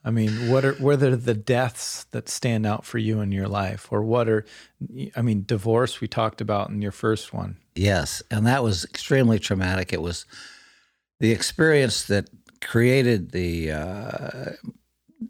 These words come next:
Speaker 2: divorce, or was the genesis of it, was very traumatic. And it was an experience or an episode where, uh, uh, my trust relationship or the trust relationship with my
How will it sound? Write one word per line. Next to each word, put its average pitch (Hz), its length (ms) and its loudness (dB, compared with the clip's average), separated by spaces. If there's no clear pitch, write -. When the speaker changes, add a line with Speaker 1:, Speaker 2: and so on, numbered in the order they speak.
Speaker 2:
divorce, 104 720 2
or 95 220 -2
was 98 160 0
the 101 100 -2
genesis 123 640 2
of 82 160 -2
it, 90 160 -8
was 90 300 -6
very 127 280 4
traumatic. 87 800 -2
And 98 720 -4
it - 220 -2
was 107 240 0
an 98 80 0
experience 127 760 2
or 101 180 0
an 98 80 -4
episode 107 720 0
where, 101 460 -2
uh, - 140 -6
uh, - 300 -6
my 107 200 0
trust - 480 0
relationship 101 720 0
or 95 80 2
the 92 100 -4
trust 117 340 0
relationship 98 720 0
with 87 220 -2
my 90 240 -2